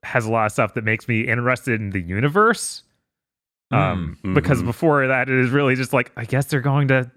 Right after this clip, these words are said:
Speaker 1: all have weird mechanics like this for fights. That's kinda neat, but I've seen that a million times.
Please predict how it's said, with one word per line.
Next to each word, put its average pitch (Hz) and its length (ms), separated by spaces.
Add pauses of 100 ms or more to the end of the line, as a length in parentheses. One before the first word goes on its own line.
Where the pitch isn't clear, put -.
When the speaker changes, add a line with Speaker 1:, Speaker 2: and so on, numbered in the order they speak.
Speaker 1:
all 127 180
have 131 260
weird 135 180
mechanics 147 500
like 131 160
this 143 160
for 147 100
fights. 143 600 (180)
That's 131 220
kinda 151 340
neat, 165 380
but 120 100
I've 117 180
seen 131 200
that 139 160
a 143 40
million 147 360
times. 170 500